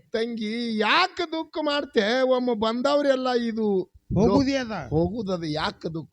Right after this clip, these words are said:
Speaker 1: ಮಾಡ್ತಿ? ಬೇಕಾದ ಹೇಳಿದ್ರು ಕೇಳಲಿಲ್ಲ, ನನ್ನ ಮಗನಿಗೆ ನೋಡ್ಲಾರ್ದೆ ನನಗೆ ಸಮಾಧಾನ ಆಗಂಗಿಲ್ಲ."
Speaker 2: ದುಃಖ ಕಡೆಯಕ್ ಆಗಂಗಿಲ್ಲ.
Speaker 1: ಅಂದ ಬಳಕ ಕೃಷ್ಣ ಹೇಳ್ತಾನ, "ಈ ಸುದರ್ಶನ ಚಕ್ರ ಮ್ಯಾಗ ಕುಂಡ್ರ."
Speaker 2: ಹೌದು.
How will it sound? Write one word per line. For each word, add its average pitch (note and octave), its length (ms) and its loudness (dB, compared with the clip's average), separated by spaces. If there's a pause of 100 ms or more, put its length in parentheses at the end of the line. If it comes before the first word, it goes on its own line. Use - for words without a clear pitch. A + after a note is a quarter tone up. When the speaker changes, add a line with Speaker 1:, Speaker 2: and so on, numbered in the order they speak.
Speaker 1:
ಮಾಡ್ತಿ? A#2 680 -12 (440)
ಬೇಕಾದ F#4 880 2
ಹೇಳಿದ್ರು F4 580 4
ಕೇಳಲಿಲ್ಲ, D#4 580 -2
ನನ್ನ C4 220 -6
ಮಗನಿಗೆ B3+ 560 -8
ನೋಡ್ಲಾರ್ದೆ B3+ 600 -4
ನನಗೆ F#3+ 360 -8
ಸಮಾಧಾನ F3 600 -6
ಆಗಂಗಿಲ್ಲ." C3 380 -2
Speaker 2:
ದುಃಖ E4 460 8
ಕಡೆಯಕ್ C#4+ 280 2
ಆಗಂಗಿಲ್ಲ. A3 480 -2
Speaker 1:
ಅಂದ G3 520 -8
ಬಳಕ G3 400 -6 (240)
ಕೃಷ್ಣ G#3 360 -6
ಹೇಳ್ತಾನ, G#3+ 400 -2 (480)
"ಈ G3 160 -2
ಸುದರ್ಶನ F#3 680 -4
ಚಕ್ರ E3 520 -4
ಮ್ಯಾಗ C#3+ 340 -4 (140)
ಕುಂಡ್ರ." G3 280 -2
Speaker 2:
ಹೌದು. A#3 760 -2